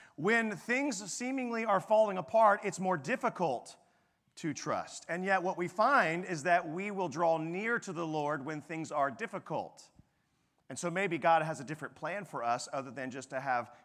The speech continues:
peace all the time, but to be near him. And the book of Habakkuk is helping us understand that the nearness of God, though seemingly far off sometimes,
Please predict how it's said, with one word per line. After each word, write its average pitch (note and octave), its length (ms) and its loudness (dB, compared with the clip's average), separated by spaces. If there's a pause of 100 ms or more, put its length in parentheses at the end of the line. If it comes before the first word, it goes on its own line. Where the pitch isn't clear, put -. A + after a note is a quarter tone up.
peace F3+ 480 -10
all B2 180 -4
the A#2 100 -10
time, A2+ 360 -8
but D3 160 -8
to D3 120 -10
be B2+ 320 -8 (300)
near E3+ 440 -4
him. F2+ 380 -10 (840)
And D#3 320 0
the C#3+ 60 -6
book F#3+ 220 -2
of D3+ 80 -4
Habakkuk F3+ 500 8
is D3 160 -4
helping G#3 380 2
us D#3+ 180 0
understand F3 640 -2
that E3+ 80 -4
the F3 80 -4
nearness A#3 720 0
of E3+ 220 0
God, C#3 400 4 (260)
though G#3+ 220 2
seemingly A3 920 0
far E3+ 340 4
off C3+ 240 6
sometimes, C#3 920 -6